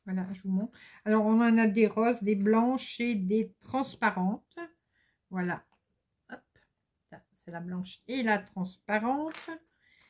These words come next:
Et la rose, la voici. Donc, j'en ai deux, quatre, six, huit, dix, douze, quatorze, seize, dix-huit, vingt.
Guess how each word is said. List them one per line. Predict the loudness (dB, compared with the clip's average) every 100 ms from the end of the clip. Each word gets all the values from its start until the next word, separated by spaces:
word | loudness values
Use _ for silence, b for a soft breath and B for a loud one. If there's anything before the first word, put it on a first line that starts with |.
| _ -6
Et | -4 -4
la | -4 -2
rose, | 0 0 0 0 0 -2 -8 _ -10
la | -8 -8 _
voici. | -10 -8 -10 -16 -20 _ -20 -20 _ _ _ _ B B -20 B B 2
Donc, | 4
j'en | 4 4
ai | 2 2
deux, | 0 0 0 -4
quatre, | -4 -4 -4
six, | -12 -10 -6 -6 -8 -6
huit, | -4 -4 _
dix, | _ -8 -8 -10 _
douze, | -6 -4 -4 -6 -12 -16 _ _
quatorze, | -14 -8 -8 -8
seize, | -12 -10 -8 -8 -10
dix-huit, | -10 -12 _ -6 -4 -6 _ _ _ _ _ _ _ _ _ _ _ _ _ _ _ _ _
vingt. | 0 0